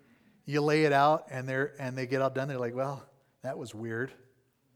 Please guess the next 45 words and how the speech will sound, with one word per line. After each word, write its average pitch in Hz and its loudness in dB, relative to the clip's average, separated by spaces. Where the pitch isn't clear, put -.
And 127 -6
then 143 -4
you 147 -4
go 143 0
home 143 -4
and 151 -6
you 127 -6
debrief. 131 -4
You're 113 -6
like, 117 -4
"Okay, 135 -4
what, 120 -4
how 147 -2
did 151 -4
that 143 0
go? 131 -4
How 131 -2
could 147 -4
I 139 2
improve 131 -6
that? 117 -10
What, 135 -8
you 127 -12
know, 117 -4
how 147 -2
could 147 -4
I 135 0
listen 139 -4
more? 110 -10
How 143 -2
could 147 -2
I 139 2
present 135 -8
this - -8
in 139 -6
a 131 -2
way 131 -2
that, 127 -4
that 127 -6
would 131 -6
be 127 -4
more 131 -4
effective 127 -6
next 131 -12
time? 98 -16